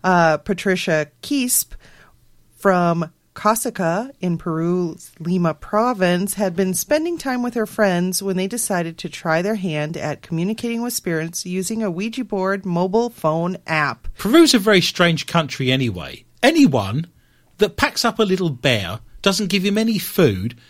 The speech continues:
Speaker 2: puts a little stamp on him, sends him off to some sort of godforsaken railway station in the middle of London. I mean, that's just ridiculous. The R S P C A should be involved. You should
Speaker 1: Are you
Speaker 2: not be
Speaker 1: talking
Speaker 2: post-
Speaker 1: about Paddington?
Speaker 2: Yeah.
Speaker 1: Oh.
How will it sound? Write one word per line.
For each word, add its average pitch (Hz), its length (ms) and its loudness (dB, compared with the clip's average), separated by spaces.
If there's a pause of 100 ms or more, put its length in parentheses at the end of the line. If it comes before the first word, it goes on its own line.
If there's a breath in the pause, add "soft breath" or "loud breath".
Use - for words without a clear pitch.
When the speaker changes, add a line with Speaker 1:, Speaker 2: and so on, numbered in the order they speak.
(220 soft breath)
Speaker 2:
puts - 220 0
a 247 40 6
little 214 200 2
stamp 175 560 0
on 110 140 0
him, 123 180 -2
sends 262 420 4
him 208 140 2
off 190 160 2
to 175 100 -2
some 185 300 2
sort 180 260 -2
of 131 300 -2
godforsaken 165 800 0
railway 151 320 2
station 110 420 -4
in 135 80 -2
the 139 80 -2
middle 143 240 2
of 135 100 0
London. 139 520 -2 (500 soft breath)
I 233 100 2
mean, 240 180 4
that's 247 160 0
just - 240 -2
ridiculous. 190 580 -4
The 175 100 2
R 208 140 2
S - 120 -2
P 208 240 -6
C - 200 -4
A 202 100 0
should 190 240 -6
be 196 160 0
involved. 185 420 0 (160 loud breath)
You 214 140 0
should 233 160 2
Speaker 1:
Are - 20 2
you 320 60 2
Speaker 2:
not - 100 2
be 311 60 4
Speaker 1:
talking 254 220 2
Speaker 2:
post- - 80 2
Speaker 1:
about 202 260 4
Paddington? 233 760 -4
Speaker 2:
Yeah. 320 340 2 (460)
Speaker 1:
Oh. 175 440 -2